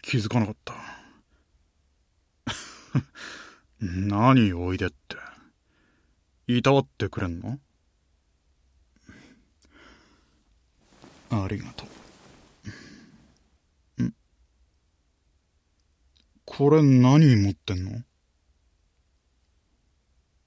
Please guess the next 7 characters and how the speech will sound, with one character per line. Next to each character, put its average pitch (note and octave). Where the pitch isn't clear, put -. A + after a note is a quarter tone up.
い A#2+
や、 A#2+
わ A2+
か -
る D3
け A2
ど。 G#2